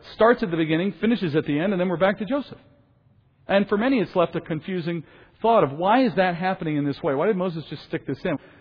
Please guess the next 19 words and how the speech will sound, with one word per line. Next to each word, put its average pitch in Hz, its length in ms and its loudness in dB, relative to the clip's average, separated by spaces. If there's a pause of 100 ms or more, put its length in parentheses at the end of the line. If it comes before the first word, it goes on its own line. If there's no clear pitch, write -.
(140)
There's 160 140 0
a 180 60 0
very 240 160 4
specific 156 420 -6
reason. 180 460 -4 (600)
The 185 120 -2
interruption 233 680 4
of 180 220 2
the 175 80 0
story 156 560 0
of 135 120 -6
Joseph 160 540 0
to - 120 -4 (180)
tell 214 260 4
the 165 100 -4 (160)
story 135 560 0 (380)
of 151 400 4 (220)
Judah 165 460 -2
is 156 200 2